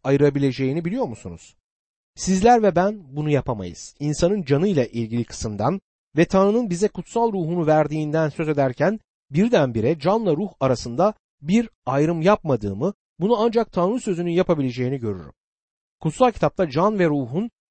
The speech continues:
eş anlamlı olarak kullanıldığı zamanlar vardır. Can ve ruhun ayrı olduğu ve aynı şey olmadığının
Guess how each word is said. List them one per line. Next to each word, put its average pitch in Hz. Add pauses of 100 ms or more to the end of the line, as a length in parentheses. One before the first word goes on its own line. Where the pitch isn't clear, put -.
eş 196
anlamlı 139
olarak 117
kullanıldığı 151
zamanlar 113
vardır. 90 (580)
Can 226
ve 190
ruhun 131 (140)
ayrı 123
olduğu 175
ve 117 (100)
aynı 240
şey 185
olmadığının 147